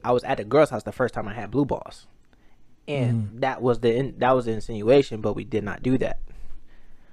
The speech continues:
Speaker 1: So I was rock hard the entire night. Upon sleeping,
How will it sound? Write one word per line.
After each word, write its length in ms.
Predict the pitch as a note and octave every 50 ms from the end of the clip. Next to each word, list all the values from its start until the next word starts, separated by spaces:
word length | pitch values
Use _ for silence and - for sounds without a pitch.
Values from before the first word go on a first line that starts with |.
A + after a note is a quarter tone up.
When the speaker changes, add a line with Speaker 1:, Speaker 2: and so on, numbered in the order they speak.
| - - -
Speaker 1:
So 380 | - - - C#3+ A#2 A2 - - - - -
I 140 | A#2+ A#2 A2+
was 220 | G#2+ - - - - -
rock 280 | - A#2+ B2 A#2+ G#2+ -
hard 240 | - C#3+ C3+ G#2+ - -
the 60 | - A#2
entire 360 | G#2 G2 - - - - G3 G3
night. 200 | G#3+ G#3+ G3 - - - - - - - - - - _ _ _ _ _ _ _ _ _ _ -
Upon 320 | A#2 - - B2+ G#2+ G2
sleeping, 420 | - - C3 B2 - - - -